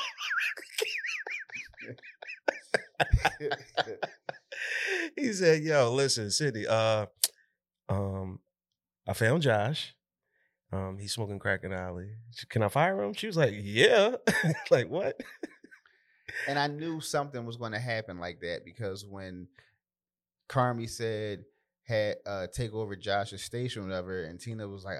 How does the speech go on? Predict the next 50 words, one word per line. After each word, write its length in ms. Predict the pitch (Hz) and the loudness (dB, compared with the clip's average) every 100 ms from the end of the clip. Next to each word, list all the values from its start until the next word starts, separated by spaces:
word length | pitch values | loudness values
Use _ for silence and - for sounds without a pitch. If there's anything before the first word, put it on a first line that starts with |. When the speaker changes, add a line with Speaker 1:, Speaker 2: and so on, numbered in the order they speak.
| 73 | -4
Speaker 1:
"I 60 | |
don't 140 | 117 110 | -4 -6
know 80 | 107 | -8
where 100 | 95 | -8
the 60 | |
fuck 180 | 95 98 | -10 -12
he 160 | 101 123 | -6 -2
is. 380 | 123 78 - - _ _ | -2 -4 -14 -20 _ _
Like, 100 | 113 | -4
I, 100 | 107 - | -4 -4
like, 120 | 110 | -4
I 80 | 117 | -2
haven't 260 | 131 98 95 | -2 -4 -4
seen 240 | 151 156 | -2 -2
him." 100 | - _ _ _ _ _ _ _ | -6 _ _ _ _ _ _ _
And 140 | 113 | -2
it's 140 | 117 107 | -2 -2
like, 200 | 110 104 | -4 -2
"What 60 | 123 | -4
do 40 | |
you 60 | 123 | -2
mean? 340 | 156 95 73 _ | -2 -4 -12 _
Like, 140 | 107 110 | -10 -6
what 60 | |
do 60 | 127 | -4
you 40 | |
mean, 180 | 127 151 | -2 -2
what 80 | 131 | -2
do 60 | 110 | -4
you 60 | |
mean?" 160 | 101 87 | -4 -2
"I 140 | 87 | -2
haven't 540 | 104 104 113 110 110 - | -2 -4 -2 0 -2 -6
seen 360 | - 127 131 | -6 -4 -4
him. 220 | 92 67 95 104 | -6 -8 -16 -16
He's 160 | 104 | -16
gone." 420 | 98 110 117 64 - _ _ _ - | -2 -2 -2 -6 -14 _ _ _ 0
Speaker 2:
Uh, 60 | 95 95 | 0 10
that 300 | 151 196 180 | 12 12 10
went 300 | 143 117 - | 4 4 2
complete, 640 | 104 98 - 151 156 - | -6 -6 0 4 4 8
I 120 | 160 | 8
did 220 | 135 117 | 8 0
not 240 | 113 117 117 | 2 4 4
expect 340 | 98 120 104 | 0 -4 -4
it 80 | 101 | -8
to 80 | 92 | -6
go 180 | 101 | -6
that 180 | 98 95 | -4 -6
way. 240 | 90 82 | -8 -10